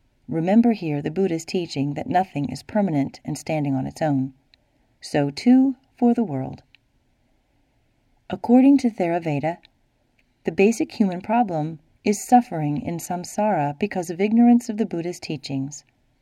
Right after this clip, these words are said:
That ignorance creates desire, which in turn is responsible for our suffering.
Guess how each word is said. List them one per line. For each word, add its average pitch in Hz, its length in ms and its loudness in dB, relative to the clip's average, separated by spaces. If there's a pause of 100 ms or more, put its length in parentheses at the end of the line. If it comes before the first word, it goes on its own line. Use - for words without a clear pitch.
(640)
That 180 180 4
ignorance 180 400 0
creates 208 420 0
desire, 170 540 -4
which 208 240 -4
in 240 120 8
turn 185 280 -4
is 196 140 -6
responsible 156 640 -4
for 180 220 -6
our 190 160 0
suffering. 143 600 -4